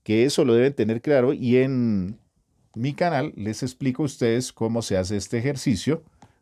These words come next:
paso a paso. Tengo dos mil cien es lo mismo que dos mil más cien. Entonces, dos dedos míos equivalen al dos mil.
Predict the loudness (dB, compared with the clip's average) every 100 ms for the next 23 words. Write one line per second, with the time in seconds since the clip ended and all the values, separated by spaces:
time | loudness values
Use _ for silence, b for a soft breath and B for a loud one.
0 | b -2 2 2 4 2 0 -4 _ _
1 | b b b b b b 0 2 0 0
2 | _ _ _ -14 2 2 2 0 0 0
3 | -4 -8 _ _ _ _ _ _ _ _
4 | _ -16 -2 4 4 4 0 0 -2 -2
5 | 0 2 2 2 2 2 0 0 2 2
6 | 2 0 0 -6 0 2 4 4 4 2
7 | 0 0 0 0 2 2 4 4 2 2
8 | 0 2 0 0